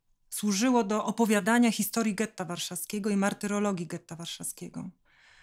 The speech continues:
A teraz tą nową budową i nową odsłoną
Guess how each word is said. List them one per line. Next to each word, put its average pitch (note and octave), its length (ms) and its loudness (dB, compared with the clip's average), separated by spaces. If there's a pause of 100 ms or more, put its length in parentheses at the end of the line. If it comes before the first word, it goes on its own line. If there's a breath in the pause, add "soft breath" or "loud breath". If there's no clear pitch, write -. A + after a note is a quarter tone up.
(1300 soft breath)
A G3 120 -4
teraz B3 480 2
tą G#3 180 4
nową G#3+ 420 6
budową G3+ 460 2
i G3 40 6
nową G3+ 280 4
odsłoną G3 1000 0